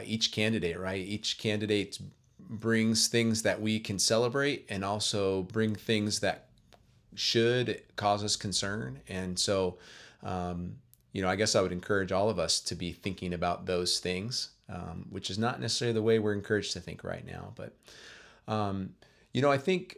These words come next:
uh, President Trump, um, uh, there's lots that could be said, um, but there are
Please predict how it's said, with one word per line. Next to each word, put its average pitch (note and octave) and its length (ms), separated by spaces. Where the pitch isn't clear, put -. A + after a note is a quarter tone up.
uh, A#2 160
President D3 500
Trump, C3 420
um, G#2 520
uh, B2+ 520
there's G#2+ 240
lots C3+ 280
that A#2 180
could A#2+ 180
be A#2+ 80
said, C3 540
um, F#2+ 560
but A2+ 320
there A#2 160
are C3 600